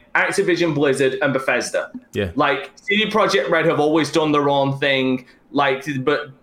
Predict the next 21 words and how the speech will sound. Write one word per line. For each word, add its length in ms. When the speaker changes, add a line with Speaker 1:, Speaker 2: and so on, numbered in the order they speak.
Speaker 1:
they, 240
and 180
I've 160
always 260
said 220
they're 140
slowly 460
gaining 540
to, 440
they're 140
slowly 520
rising 480
up 200
to 120
slowly 380
become 340
one 160
of 140
the 80
big, 520
uh, 380